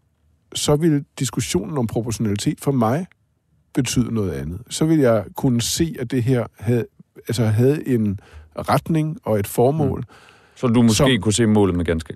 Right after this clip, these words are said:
Speaker 2: galskaben?
Speaker 1: I kunne se mål, målet med proportionaliteten.
Speaker 2: Mm.
Speaker 1: Altså, det, altså, det, altså, sagen er jo, men, at Israel lige nu kun gør det ene. Og derfor så bliver det jo ude af proportioner.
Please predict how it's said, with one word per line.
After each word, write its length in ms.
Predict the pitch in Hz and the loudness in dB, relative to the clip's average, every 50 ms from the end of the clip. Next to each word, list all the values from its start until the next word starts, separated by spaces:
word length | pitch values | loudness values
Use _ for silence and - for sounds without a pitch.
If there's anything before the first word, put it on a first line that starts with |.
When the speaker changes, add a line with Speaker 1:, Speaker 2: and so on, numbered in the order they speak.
| - - - | -16 -6 -2
Speaker 2:
galskaben? 480 | - 92 90 87 - 85 82 87 95 - | -2 -2 -2 -2 -4 -6 -6 -6 -8 -8
Speaker 1:
I 100 | 156 - - - | -8 -8 -8 -2
kunne 140 | - 147 | -2 0
se 180 | 127 - 175 180 | 2 2 2 2
mål, 340 | 151 139 139 143 147 151 151 - 113 139 139 - _ | 4 4 4 4 4 2 0 -4 -8 -12 -12 -8 _
målet 340 | - 135 143 165 160 160 160 | 0 0 2 2 2 0 2
med 120 | 147 131 | 2 0
proportionaliteten. 920 | 120 - 139 139 139 127 147 147 139 147 143 143 - 214 - - - - 107 - | 0 0 0 0 0 2 2 0 0 -2 -4 -4 -4 -4 -4 -4 -6 -8 -4 -2
Speaker 2:
Mm. 220 | 110 104 87 78 - | 0 0 0 0 0
Speaker 1:
Altså, 360 | 117 123 - 147 127 123 - - _ | -2 0 2 0 0 0 -2 -4 _
det, 160 | - 147 143 - | 0 0 0 0
altså, 220 | - 131 120 139 131 | -2 0 0 0 0
det, 160 | 123 - - - | 0 -4 -8 -8
altså, 220 | - 123 113 135 | -6 -2 -2 -2
sagen 320 | 131 - - 175 - 160 143 | -2 0 -2 -2 0 0 0
er 60 | 135 | 2
jo, 100 | 139 143 | 2 2
men, 280 | 143 135 127 131 131 - | 2 2 0 0 -2 -2
at 160 | 127 123 123 | -2 -2 -2
Israel 400 | 202 185 143 - - 165 135 120 | -2 -4 -6 -4 -4 -2 -2 0
lige 140 | 113 127 147 147 | 0 0 0 2
nu 120 | 139 147 147 | 0 0 0
kun 240 | - - 151 165 147 | 0 -2 -2 -2 -2
gør 180 | 139 110 117 | -2 -2 -2
det 120 | 123 135 135 | -2 -4 -4
ene. 420 | - 98 98 104 110 117 139 143 - _ _ _ _ _ _ _ _ - | -2 -2 0 0 0 0 -2 -4 -8 _ _ _ _ _ _ _ _ -8
Og 120 | 127 117 | -6 -4
derfor 220 | 156 160 135 165 | -2 -2 -2 -2
så 120 | 151 - 156 | -4 -4 -6
bliver 300 | - - 160 165 - 214 | -2 -2 0 0 0 -2
det 100 | 202 190 | -2 -4
jo 60 | - 110 | -2 -2
ude 180 | 101 95 92 | -4 -4 -4
af 60 | 87 87 | -6 -6
proportioner. 680 | - 85 78 85 82 85 - - - - - - - | -6 -8 -8 -8 -8 -8 -8 -8 -8 -12 -14 -16 -20